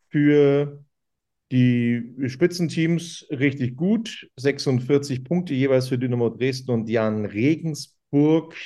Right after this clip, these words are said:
Also die sind auf Kurs zweite Liga, wenn man das mal so sagen kann. Ulm steht auch ebenfalls richtig gut da. Also da können sie auch gut und gerne in die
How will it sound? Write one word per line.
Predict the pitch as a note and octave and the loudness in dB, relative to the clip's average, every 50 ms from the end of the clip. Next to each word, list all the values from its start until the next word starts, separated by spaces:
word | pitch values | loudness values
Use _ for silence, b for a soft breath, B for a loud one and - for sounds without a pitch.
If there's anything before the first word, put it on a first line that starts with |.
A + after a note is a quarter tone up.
| - - - | -18 -10 -4
Also | - A#2 A#2+ A#2+ A#2+ B2 B2 B2 B2 | -2 0 0 0 0 0 0 0 0
die | B2 A#2 A#2 A#2+ B2 | -2 -4 -4 -4 -4
sind | B2+ - A#2+ A2+ A#2 A#2 A2+ - - - | -4 -2 -2 -2 -2 -4 -6 -10 -8 -4
auf | G2+ G2 F#2+ - - - | -4 -4 -4 -6 -10 -8
Kurs | - - C3 C3 C3+ C3+ C3 - - - _ | -2 2 4 4 4 4 2 -2 -10 -14 _
zweite | _ - - - A2+ G#2+ G#2+ A2 A2 B2 | _ -18 -8 -2 0 0 0 0 0 -2
Liga, | G#2+ G#2+ C3+ D#3 C#3+ D#3 D3 D3 D3 | -2 -2 -2 0 2 4 4 4 4
wenn | C3 C3 B2 | 2 2 0
man | B2+ B2+ B2 | 0 0 -2
das | B2 A2+ | -2 -2
mal | B2 B2 A#2 | -4 -4 -4
so | A2 A2+ | -4 -4
sagen | G#2 A2+ A#2 A#2 A#2+ A#2 A#2+ A#2 | -4 -2 -2 -2 -2 -4 -6 -4
kann. | - A#2+ A#2 A#2+ A#2 A#2 B B B B B B _ _ _ _ _ _ _ _ _ _ _ _ _ _ _ _ _ _ _ _ - | -4 -4 -2 -4 -4 -8 B B B B B B _ _ _ _ _ _ _ _ _ _ _ _ _ _ _ _ _ _ _ _ 4
Ulm | G3 F#3+ A3 A#3+ A#3+ A#3+ A#3 A#3+ - - - _ _ _ | 6 8 8 8 8 6 4 0 -6 -12 -20 _ _ _
steht | - - C#3 B2+ | -4 0 2 2
auch | B2+ D#3+ F3 - | 4 2 2 0
ebenfalls | D#3+ C#3+ C#3 C#3+ C#3 C#3 B2+ B2+ B2+ C3 | 0 -2 -2 0 2 2 2 2 2 -2
richtig | C#3 C3 C3 B2+ B2 B2 | -4 -4 -4 -6 -6 -6
gut | A#2 G#2 A2+ | -4 -2 0
da. | B2 C#3+ E3 F3 - | 2 2 0 0 -2
Also | A#2 A#2 A2 A2 | -4 -4 -2 -2
da | A2+ A2 | -2 -2
können | - A2+ G#2+ | -2 -2 -2
sie | G#2+ A2+ | -2 -2
auch | B2 B2+ B2+ | -2 -2 -4
gut | C3 B2+ B2+ | -6 -4 -4
und | A2+ | -2
gerne | G2 G#2+ G#2+ A2+ A2 - | 0 0 0 0 -2 -2
in | A2 G#2 G#2 | -4 -4 -4
die | G#2 G#2 G#2 G2+ G2 G2 | -4 -4 -4 -6 -6 -10